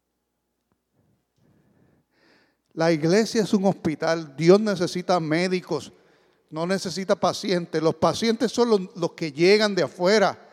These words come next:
Es como, es, es como cuando hay una, la emergencia del coronavirus, que estaban en esas casetas grandotas esperando a la gente que entraba con coronavirus.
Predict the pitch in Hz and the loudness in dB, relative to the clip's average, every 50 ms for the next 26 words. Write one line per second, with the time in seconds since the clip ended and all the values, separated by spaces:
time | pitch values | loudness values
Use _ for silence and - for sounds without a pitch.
0 | - - - - _ _ _ _ _ _ _ _ _ _ _ - 185 196 - 277 | -20 -20 -20 -20 _ _ _ _ _ _ _ _ _ _ _ -6 -4 -2 0 2
1 | 277 247 233 220 - - 214 226 226 - 233 226 - - 262 240 247 214 - 196 | 2 2 2 0 0 -2 -2 -2 0 0 -4 -4 -2 -2 0 0 0 0 0 0
2 | 214 202 190 202 214 214 220 240 233 240 247 240 247 202 190 202 196 175 165 208 | 0 2 2 2 2 4 2 2 2 0 0 0 -2 -2 0 0 -2 -2 -2 -2
3 | 240 233 - 269 254 240 233 240 220 226 220 226 226 226 226 220 269 269 254 247 | -2 -2 0 2 2 2 2 2 2 4 4 6 6 4 4 4 2 2 2 2
4 | - - 185 - 220 240 240 254 254 240 214 - 226 208 - - 202 170 - 233 | 0 -2 0 2 2 2 2 2 0 -2 -2 -4 -6 -6 -2 -2 -4 -2 0 -2
5 | 240 233 226 196 175 190 185 175 180 185 254 285 269 - 226 202 160 - 240 254 | 0 0 -2 0 0 0 0 0 6 8 8 8 8 8 4 0 0 -2 -8 -14
6 | - - - 226 185 - - 208 190 185 185 226 247 247 233 226 202 175 208 262 | -16 -8 -4 -4 -4 -2 0 0 0 2 0 2 4 4 4 4 2 0 0 -2
7 | 269 254 208 247 190 208 196 190 - 214 226 247 247 226 226 220 202 170 185 196 | -2 -4 -6 -8 -8 -8 -8 -6 0 2 4 4 4 2 0 -2 -4 -4 -4 -2
8 | 190 196 196 185 175 196 294 311 277 247 180 | 0 0 0 0 2 4 4 4 6 4 2